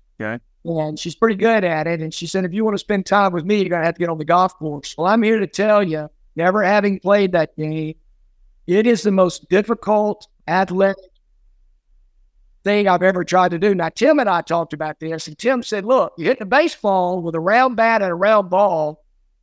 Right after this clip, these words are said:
Speaker 2: It can't get any harder than that." But I learned from Tim this year that he started trying to hit a golf ball when he was in Oxford in the off season. And he called me and said,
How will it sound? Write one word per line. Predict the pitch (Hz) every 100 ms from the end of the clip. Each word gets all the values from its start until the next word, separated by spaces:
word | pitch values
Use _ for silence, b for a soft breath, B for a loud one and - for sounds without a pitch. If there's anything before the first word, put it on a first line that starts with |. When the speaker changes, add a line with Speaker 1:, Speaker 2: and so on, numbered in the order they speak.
| _
Speaker 2:
It | 185
can't | - 294 262
get | 302
any | 320 277
harder | 202 233 220 170
than | 147 147
that." | 143 127 _ _ _ _ _ _ -
But | 185
I | 185
learned | 190 269 339
from | - 240
Tim | 202 233 196
this | 175 -
year | 160 160 160 160
that | 160
he | 139
started | 202 - 208 208 202
trying | 202 202
to | 202
hit | 185
a |
golf | 175 190 220 -
ball | 165 151 151 151
when | 156
he | 165
was | 160
in | 165
Oxford | 165 185 - 160 156
in | 160
the | 156
off | 175 185
season. | - 151 143 - _ _ _ _ _ _ _ _ _ -
And | 156
he | 170
called | - 190 202 196
me | 180
and | 170 175
said, | - 190 175 165 156